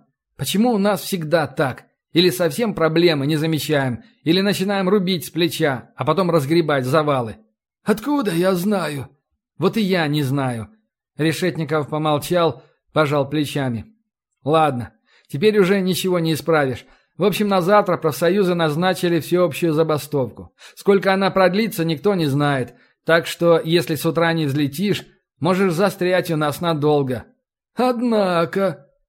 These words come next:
протянул Зазнобин, "я не припомню, чтобы всеобщую объявляли.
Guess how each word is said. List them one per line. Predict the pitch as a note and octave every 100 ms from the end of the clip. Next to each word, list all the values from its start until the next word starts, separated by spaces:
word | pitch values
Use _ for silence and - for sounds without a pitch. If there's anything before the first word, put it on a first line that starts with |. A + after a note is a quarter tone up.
| _
протянул | D#3+ D3+ E3 E3+ D3
Зазнобин, | D3 D3 D#3 D3 C3+ A#2 - _ _ _
"я | F3 A#3+
не | B3+ C4
припомню, | B3+ G3 E3+ G#3 A#3+ A3+
чтобы | F#3+ G#3 F#3 E3+
всеобщую | - A#3 A3 E3 - E3
объявляли. | D#3+ G3 F#3 E3+ D3 C3